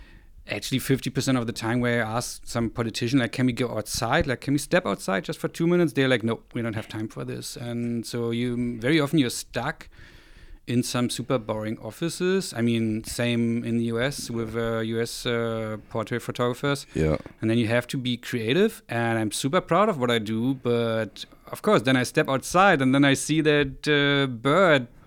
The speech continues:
Speaker 1: flying there, and I wanna
Speaker 2: <laughs>
Speaker 1: take that picture. And
Speaker 2: <laughs> Um,
Speaker 1: yeah, so
Speaker 2: yeah. And how did you go from being an assistant to, like, starting to do your own assignments?
Speaker 1: Mm-hmm.
Speaker 2: 'Cause I think that's the hardest thing for people to do, is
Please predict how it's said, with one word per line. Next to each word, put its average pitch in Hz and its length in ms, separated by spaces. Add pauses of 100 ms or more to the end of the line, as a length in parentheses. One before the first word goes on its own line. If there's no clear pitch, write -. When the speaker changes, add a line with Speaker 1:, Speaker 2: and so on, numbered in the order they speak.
(120)
Speaker 1:
flying 135 640
there, 135 160
and 131 100
I 131 80
wanna 139 260
Speaker 2:
<laughs> - 240
Speaker 1:
take 156 140
that 208 200
picture. 113 540
And 120 720
Speaker 2:
<laughs> - 1160
Um, 67 380
Speaker 1:
yeah, 143 320
so 110 420 (200)
Speaker 2:
yeah. 80 280 (560)
And 95 360 (680)
how 113 240
did 127 160
you 120 100
go 104 220
from 95 240
being 90 240
an 82 100
assistant 92 720 (220)
to, 87 160
like, 78 400
starting 87 380
to 80 100
do 78 120
your 80 200
own 76 160
assignments? 69 540
Speaker 1:
Mm-hmm. 113 80
Speaker 2:
'Cause 131 80
I 95 80
think 98 220
that's 101 180
the 80 120
hardest 90 340
thing 92 160
for 80 160
people 82 300
to 80 140
do, 78 240
is 76 160